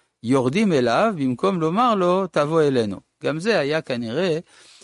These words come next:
לקח מהסיפור של, אה, אחזיהו ואליהו, שאמרו לו השליחים של אחזיהו,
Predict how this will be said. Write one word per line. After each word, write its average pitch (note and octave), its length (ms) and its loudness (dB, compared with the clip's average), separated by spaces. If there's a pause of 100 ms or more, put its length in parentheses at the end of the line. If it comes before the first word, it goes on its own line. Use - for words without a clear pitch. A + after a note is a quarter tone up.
(160)
לקח C#3 680 0
מהסיפור A#2+ 760 -2
של, A2 380 -4
אה, G2+ 200 -2 (460)
אחזיהו C#3 880 -2
ואליהו, A2 640 0 (480)
שאמרו G#2 1200 -6
לו D3+ 180 2
השליחים A#2+ 540 -6
של A2+ 200 -6
אחזיהו, D3+ 640 -2